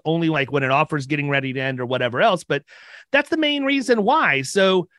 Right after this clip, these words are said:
you know, from an automation standpoint and everything else, I learned pretty quick that if I have a product that will give me the demographic that I need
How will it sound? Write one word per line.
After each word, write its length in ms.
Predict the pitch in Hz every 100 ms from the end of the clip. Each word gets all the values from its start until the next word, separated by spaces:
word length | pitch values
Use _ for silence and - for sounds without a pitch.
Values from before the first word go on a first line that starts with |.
| _
you 100 | 214
know, 160 | 214 202
from 220 | 220 196
an 80 | 180
automation 640 | 220 254 220 247 247 240
standpoint 560 | 196 220 208 185 208 196
and 80 | 190
everything 400 | 190 175 185 202
else, 240 | 262 214 -
I 100 | 254
learned 240 | 262 208
pretty 220 | 214 196
quick 320 | - 277 240
that 100 | 180
if 140 | 160 170
I 140 | 226
have 220 | 214 226
a 80 | 190
product 680 | 151 202 247 208 165 165 _
that 420 | 156 135 170 165 156 _ _
will 200 | 147 160 135
give 340 | - 240 294 190
me 240 | 175 165
the 140 | 151 147
demographic 800 | 180 202 175 143 202 247 240 196
that 160 | 190
I 140 | 180 165
need 600 | 185 320 302 208 185